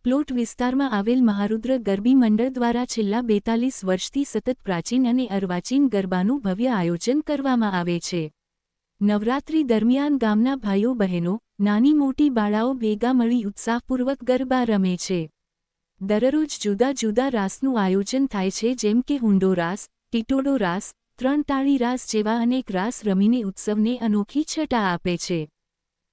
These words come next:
નવ દિવસ દરમિયાન ગામના દાતાઓ દ્વારા સાંજે નાસ્તાની વ્યવસ્થા ગામલોકો તેમજ બાળાઓ માટે કરવામાં આવે છે.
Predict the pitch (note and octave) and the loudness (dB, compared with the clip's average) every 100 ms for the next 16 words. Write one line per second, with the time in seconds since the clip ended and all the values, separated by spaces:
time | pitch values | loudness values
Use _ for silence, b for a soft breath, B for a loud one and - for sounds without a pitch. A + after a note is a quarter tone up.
0 | G#3+ A3+ C#4+ D4 D4+ E4 D#4 G#3+ G3 G#3+ | 0 2 2 2 0 0 -4 -2 0 2
1 | A#3+ C#4+ B3+ A3+ A#3 C4+ B3+ F#3+ - G#3+ | 2 2 2 2 2 2 0 -2 -2 -2
2 | B3+ B3 G#3 G3 C4 - A#3+ A3+ C4+ B3+ | -2 0 0 0 -2 -2 -2 0 2 0
3 | F#3+ - A#3 B3 C#4 A3+ G3 G3 - C4+ | 0 -2 -2 0 0 0 0 -2 -4 -6
4 | B3 G3 G#3+ A3 A3 C#4+ C4+ A3+ A#3 B3 | -2 2 2 2 0 -2 0 2 2 0
5 | G3+ F#3 F3+ G#3 C4+ G#3 F#3 C#4 D4+ C#4+ | -2 -2 0 0 0 0 0 -2 -2 -2
6 | C4+ B3+ B3 G#3+ F#3 F3+ - F#3 D#3 | 0 2 2 0 0 -2 -2 -4 -4